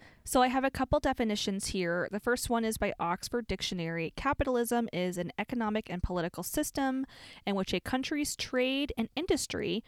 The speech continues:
are controlled by private owners for profit rather than by the state."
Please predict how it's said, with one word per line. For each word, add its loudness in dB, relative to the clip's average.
are 6
controlled 2
by 2
private 0
owners 0
for 0
profit -2
rather 4
than 0
by -2
the -4
state." -2